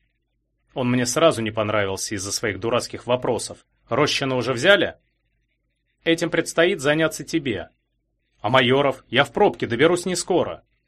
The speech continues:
Ваня комплексует. Боится, что после задержания Рощин окажется в синяках.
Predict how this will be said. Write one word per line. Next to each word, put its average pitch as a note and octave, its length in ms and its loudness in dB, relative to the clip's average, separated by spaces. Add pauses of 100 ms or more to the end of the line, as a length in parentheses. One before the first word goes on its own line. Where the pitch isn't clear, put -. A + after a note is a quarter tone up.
(460)
Ваня F3 260 4
комплексует. E3+ 760 -4 (140)
Боится, D3+ 420 2
что - 160 -6
после D3+ 300 -4
задержания D3 680 0
Рощин E3+ 440 0
окажется E3 420 -2
в - 60 -10
синяках. E3+ 580 -4